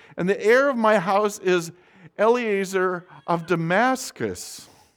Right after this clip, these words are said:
He's saying, "How will this work? Okay? I, I just went on this battle, and there was great reward there. I have all this stuff. You have definitely blessed me.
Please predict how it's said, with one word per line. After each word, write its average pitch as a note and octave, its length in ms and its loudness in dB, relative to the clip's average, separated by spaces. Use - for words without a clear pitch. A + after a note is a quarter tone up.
He's B3 200 -4
saying, B3+ 280 0
"How D#4+ 320 2
will D#4+ 280 2
this B3 300 -6
work? G3 580 -6
Okay? A#3 420 -2
I, A3 300 -4
I C4+ 60 0
just D4 320 -8
went A3+ 320 -2
on G3+ 140 -4
this D3+ 140 -4
battle, A3 520 0
and E3 100 -4
there D#3+ 80 -2
was D3 160 -6
great G3+ 260 -2
reward D#3 420 -2
there. A#3 420 0
I D3 100 0
have C#3 160 -4
all D3+ 240 -2
this C#3 200 -8
stuff. A3 380 -4
You D3+ 160 -2
have A#2 280 -4
definitely G3+ 540 0
blessed F3+ 480 -2
me. G#3 220 -10